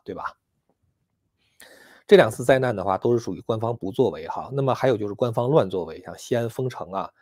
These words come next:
搞这种社会面儿的清零啊等等啊。那么这个其实也会造成很多惨剧，只是我们不知道而已啊。这个呢，就是咱们今天说的第一件大事儿，就是一些，呃，就是这个中共治下的一些惨剧吧。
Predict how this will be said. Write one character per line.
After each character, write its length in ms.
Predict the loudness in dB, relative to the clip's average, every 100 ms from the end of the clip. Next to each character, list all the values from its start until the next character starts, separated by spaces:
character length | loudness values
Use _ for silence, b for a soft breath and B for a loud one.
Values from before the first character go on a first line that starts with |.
| b b b
搞 140 | 0
这 120 | 2 0
种 140 | -2
社 220 | 4 4
会 140 | 4 0
面 140 | -2
儿 40 |
的 80 | -4
清 260 | -8 -8 -8
零 140 | -6
啊 100 | -6
等 200 | -8 -10
等 100 | -12
啊。 140 | -12 -8
那 140 | -4
么 80 | -2
这 160 | 2 2
个 80 | 0
其 160 | -8
实 140 | -10 -10
也 100 | -10
会 140 | -4
造 160 | -2 -2
成 140 | -6
很 140 | -10
多 140 | -10 -10
惨 240 | -10 -14 -12
剧， 200 | -12 -12 _ _ -14
只 100 | -4
是 100 | -2
我 80 |
们 200 | -2 -8
不 120 | -6 -2
知 120 | 2
道 140 | 2
而 180 | 2 -6
已 200 | -12 -16 -18
啊。 160 | -6
这 140 | 2 2
个 80 | 2
呢， 140 | -6
就 100 | -10
是 140 | -12
咱 160 | -10 -10
们 80 | -10
今 160 | -12 -10
天 140 | -8
说 120 | -8
的 80 | -8
第 180 | -4 -2
一 40 |
件 160 | 0 0
大 180 | -2 -6
事 100 | -8
儿， 60 | -6
就 120 | -8
是 160 | -10
一 40 | -10
些， 260 | -6 -8 -8 b b b b -4
呃， 380 | -2 -2 -2 -8
就 120 | -12
是 260 | -10 -10
这 120 | -10 -12
个 60 |
中 180 | -6 -4
共 160 | -4 -4
治 160 | -2
下 200 | 4 4
的 120 | 4 -2
一 60 |
些 120 | -6
惨 240 | -6 -8 -8
剧 160 | -6
吧。 100 | -6